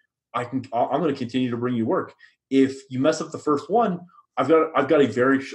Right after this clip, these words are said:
short leash and I'm gonna cut you. Whereas if I was looking to, like, hire somebody and I went through an interview process and all those things, you're investing a lot of time in that person. And then if you're training that person, that's even more time.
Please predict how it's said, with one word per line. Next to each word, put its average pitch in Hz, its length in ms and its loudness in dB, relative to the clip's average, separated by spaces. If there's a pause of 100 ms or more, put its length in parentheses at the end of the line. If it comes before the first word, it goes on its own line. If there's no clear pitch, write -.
short - 320 -4
leash 185 260 -6 (160)
and 127 80 -4
I'm 135 60 0
gonna 127 140 0
cut 190 280 0
you. 110 160 -6 (200)
Whereas 143 400 4
if 143 120 -4
I 156 80 2
was 143 160 2
looking 180 300 -4
to, 147 140 -2
like, 123 200 0
hire 135 220 2
somebody 131 320 -2
and 120 100 -2
I 117 40 -2
went 127 160 -4
through 131 160 -4
an 123 40 -6
interview 123 300 -4
process 131 460 -2
and 123 100 -6
all 123 100 -2
those 113 220 -4
things, 208 340 -4 (280)
you're 240 100 -2
investing 202 400 -2
a - 20 -6
lot 165 120 -2
of - 100 -8
time 147 180 0
in 143 60 -4
that 135 180 -6
person. 139 460 -6 (180)
And 131 120 -4
then 139 100 2
if 135 80 -6
you're 127 100 -10
training 143 340 -2
that 135 180 -4
person, 135 280 -4
that's 127 200 -6
even 113 200 -8
more 143 220 -2
time. 139 360 -6